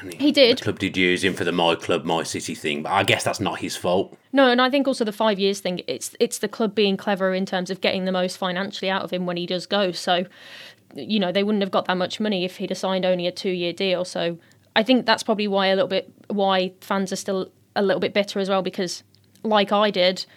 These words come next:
Speaker 2: probably thought, "We've definitely got one more season in him to, to, to help us get to European football," but, you know, ultimately he made that decision to go ahead of time.
Speaker 1: Guess if he stays though, Greg, and then we quite qualified for Europe, let, let's say, it's then gonna be,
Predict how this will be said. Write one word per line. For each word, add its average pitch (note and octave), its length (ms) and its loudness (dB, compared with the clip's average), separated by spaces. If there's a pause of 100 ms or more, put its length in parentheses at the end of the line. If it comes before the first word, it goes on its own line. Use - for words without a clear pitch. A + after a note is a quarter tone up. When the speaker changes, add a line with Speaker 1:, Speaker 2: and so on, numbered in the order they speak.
(180)
Speaker 2:
probably G3+ 240 4
thought, G3+ 300 0
"We've G3 240 -4
definitely G#3 280 -2
got G3 140 2
one F#3+ 160 0
more F#3+ 180 2
season F#3+ 320 -2
in G3+ 120 2
him F3 180 -2
to, - 140 -10
to, - 180 -10
to - 140 -8
help G3 180 0
us F#3+ 80 -4
get - 200 -6
to G3 100 -10
European F#3 420 -2
football," F3+ 380 -2
but, F#3 240 -2
you F#3 120 -6
know, F3+ 280 -2
ultimately F#3 420 -8
he G3 100 -2
made F#3 180 -4
that - 100 -6
decision G3 320 -6
to G3 80 -10
go F#3 160 -4
ahead F#3 180 -4
of E3+ 80 -12
time. G3+ 460 -6
Speaker 1:
Guess C3 160 -2
if C3 80 0
he A2+ 60 6
stays G2+ 420 6
though, E2 180 4
Greg, D#2 220 0
and E2+ 80 2
then D#2+ 100 2
we D#2+ 100 2
quite - 300 -2
qualified D2+ 460 2
for - 80 -6
Europe, D2+ 400 0
let, - 160 -6
let's - 240 -8
say, D2 320 0
it's D2+ 160 -12
then F#2 160 0
gonna E2+ 160 0
be, D#2 300 2